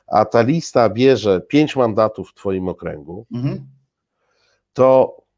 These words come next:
Speaker 1: takie małe środowisko wybiera sobie tego jednego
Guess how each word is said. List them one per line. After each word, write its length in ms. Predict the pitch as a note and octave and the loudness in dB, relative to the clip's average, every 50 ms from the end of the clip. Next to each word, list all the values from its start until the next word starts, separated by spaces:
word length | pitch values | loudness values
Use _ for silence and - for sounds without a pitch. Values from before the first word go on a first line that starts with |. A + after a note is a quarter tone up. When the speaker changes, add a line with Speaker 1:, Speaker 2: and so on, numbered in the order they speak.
| _ _ _ _ _ | _ _ _ _ _
Speaker 1:
takie 280 | - A#2+ A#2 - C3 | -4 -4 -2 -2 -2
małe 340 | A2+ B2+ D#3 F3 G3+ F#3+ E3 | 0 2 2 2 2 0 -2
środowisko 1000 | - - C3 B2+ A2+ A2 G#2 F#2+ G2 F2+ - - _ - F#2+ G#2 A#2 C3+ C#3 - _ _ | -4 -6 -8 -8 -8 -6 -8 -8 -8 -12 -14 -14 _ -6 -4 -4 -4 -4 -8 -12 _ _
wybiera 540 | _ - - G#2+ G#2 A#2 C#3 D3 D3 C3 A#2+ | _ -16 -12 -10 -4 -2 0 0 2 0 0
sobie 300 | - - A2+ G#2 G#2+ F#2+ | -2 -4 -8 -8 -8 -8
tego 260 | - G2+ F2+ F#2 F#2+ | -8 -10 -10 -8 -8
jednego 720 | F#2 F2+ F2 E2 F2 F2 C#2+ A1 B1+ D#2 F2 F#2+ A2+ B2 | -8 -8 -8 -10 -14 -16 -16 -16 -18 -16 -16 -16 -16 -18